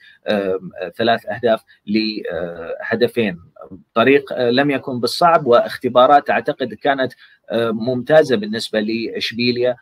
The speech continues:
على مستوى، آه، شخصية الفريق، وعلى مستوى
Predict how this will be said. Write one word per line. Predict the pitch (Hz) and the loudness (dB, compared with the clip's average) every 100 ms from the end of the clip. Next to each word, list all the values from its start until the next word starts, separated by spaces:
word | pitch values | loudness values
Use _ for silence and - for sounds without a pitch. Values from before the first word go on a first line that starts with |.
| _ - | _ -4
على | 113 117 | -2 -2
مستوى، | 120 - 117 110 110 - _ - | -4 -4 -2 0 0 -4 _ -8
آه، | 113 107 | -4 -2
شخصية | - 123 - 156 135 120 | -2 -4 0 2 2 0
الفريق، | 113 110 107 123 127 113 | -2 -2 -2 0 0 0
وعلى | 98 110 113 | 0 0 -2
مستوى | 127 - 113 113 | -6 -4 -2 0